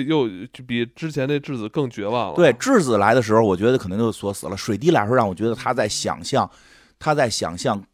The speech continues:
Speaker 2: 这个，这个东西的应用。如果我们在粒子微观层面去做很多材料的话，很可能就是现在的所有的东西都，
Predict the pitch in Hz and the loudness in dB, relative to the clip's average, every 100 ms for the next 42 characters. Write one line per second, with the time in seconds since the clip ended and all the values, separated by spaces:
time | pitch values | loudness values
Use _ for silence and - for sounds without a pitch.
0 | _ - 107 92 87 80 - _ - 101 | _ -2 -2 0 -2 -2 -8 _ -2 0
1 | 127 127 113 92 120 123 - _ - - | 0 0 0 -2 0 0 -4 _ -20 -18
2 | - - - _ - 131 196 185 165 98 | -18 -20 -20 _ -6 -2 4 4 4 0
3 | 92 104 123 95 - - _ - _ - | -4 -2 -2 -2 -10 -20 _ -20 _ -20
4 | - - 202 151 - 101 101 117 185 185 | -12 2 4 4 2 -2 -4 6 6 8
5 | 143 123 117 101 98 113 98 - 117 120 | 6 4 0 -8 -4 -4 -4 -6 -8 -2
6 | 104 - 92 90 110 - 98 98 139 95 | -4 -4 -6 -2 -2 -4 -4 0 2 2
7 | 85 87 - _ _ _ _ _ _ _ | -2 -8 -12 _ _ _ _ _ _ _
8 | - _ _ - _ _ _ _ _ _ | -20 _ _ -20 _ _ _ _ _ _
9 | _ - 127 156 180 127 98 110 117 107 | _ -4 2 4 4 2 2 0 0 -2
10 | 104 101 131 131 110 101 - 117 165 107 | -2 -2 0 0 -2 -4 -2 2 4 2
11 | 92 101 95 85 98 101 | -2 -4 -6 -8 -8 -8